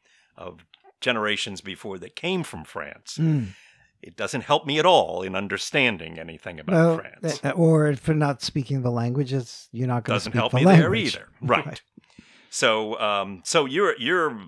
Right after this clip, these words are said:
Speaker 1: learning to speak French over your, your, you knew how to speak some French. You, you were
Speaker 2: Just
Speaker 1: increasing
Speaker 2: improving
Speaker 1: your
Speaker 2: it,
Speaker 1: abilities.
Speaker 2: taking the opportunity.
Speaker 1: Excellent.
Speaker 2: Right.
Speaker 1: And, uh, good for you,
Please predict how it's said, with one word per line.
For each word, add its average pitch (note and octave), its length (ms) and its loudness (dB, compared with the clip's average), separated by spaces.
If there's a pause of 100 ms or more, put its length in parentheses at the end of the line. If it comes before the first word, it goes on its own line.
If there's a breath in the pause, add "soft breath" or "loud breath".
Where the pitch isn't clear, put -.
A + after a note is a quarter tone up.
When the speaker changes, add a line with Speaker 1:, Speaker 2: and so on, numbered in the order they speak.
Speaker 1:
learning C3+ 480 0
to - 120 -4
speak - 280 -6
French A#2+ 440 -2
over G#2+ 380 -4
your, G2 220 -4
your, F#2 320 -10
you A2 400 -14 (120)
knew B2 300 -2
how F#2 80 -10
to E2 80 -12
speak - 300 -12
some A2 200 -2
French. E2 380 -12
You, F2+ 220 -10
you F#2 120 -16
were E2 200 -14 (200)
Speaker 2:
Just - 240 0
Speaker 1:
increasing G#3+ 220 4
Speaker 2:
improving D#3 260 8
Speaker 1:
your D#3+ 180 4
Speaker 2:
it, - 20 -4
Speaker 1:
abilities. E2 400 -8
Speaker 2:
taking G3 300 2
the F3 100 4
opportunity. A#2+ 680 -2
Speaker 1:
Excellent. B2 640 -4
Speaker 2:
Right. G2 80 -10
Speaker 1:
And, G#2 380 -2
uh, G#2+ 160 -2
good G2+ 180 -6
for - 100 -18
you, C3+ 240 -6